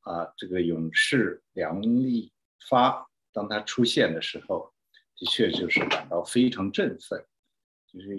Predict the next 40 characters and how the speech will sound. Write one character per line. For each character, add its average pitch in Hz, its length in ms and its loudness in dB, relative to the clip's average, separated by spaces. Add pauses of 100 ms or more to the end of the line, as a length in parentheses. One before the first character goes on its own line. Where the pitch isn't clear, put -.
这 165 200 4
才 85 200 -2
是 - 200 -2
我 82 220 -4
们 90 280 -2
要 127 200 4
的 98 140 -6
声 101 300 -2
音， 98 240 -2 (340)
就 85 120 -20
是 - 300 -16 (240)
我 78 80 -18
们 80 160 -10
民 85 300 0
间 120 240 6
的 104 100 2
声 85 300 -4
音 80 180 -8 (240)
啊， 76 180 -20
在 87 160 0
这 87 180 -2
个 80 280 -10 (400)
时 - 220 -10
候 - 360 -6 (140)
发 92 160 2
出 - 200 -6
来 - 200 -10 (640)
啊。 76 240 -8 (260)
当 104 120 0
然 90 340 -2 (320)
他 - 140 -10
这 87 160 -4
个 85 120 -2
声 98 260 0
音 95 120 -2
非 117 200 2
常 98 220 -2
了 85 220 -6
不 117 80 0
起， - 380 -4